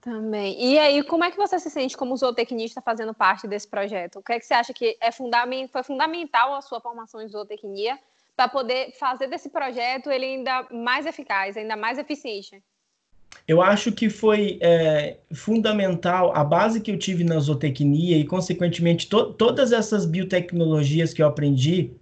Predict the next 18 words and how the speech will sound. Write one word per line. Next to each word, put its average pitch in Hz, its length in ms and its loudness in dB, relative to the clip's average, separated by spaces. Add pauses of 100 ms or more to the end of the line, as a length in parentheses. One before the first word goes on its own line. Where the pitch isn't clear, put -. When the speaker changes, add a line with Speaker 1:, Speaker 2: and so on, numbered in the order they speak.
Speaker 2:
né, 147 260 4
focadas 151 760 2
na 147 440 2 (440)
biotecnologias 190 920 2
da 185 240 2
reprodução, 170 880 0 (400)
eu 190 120 4
não 240 120 6
teria 240 320 4
tido 226 260 -2
a 208 40 4
oportunidade 180 880 0
de 156 100 2
aprender 165 720 2
dessa 170 320 2
forma 170 380 0
se 175 160 -6
não 180 300 0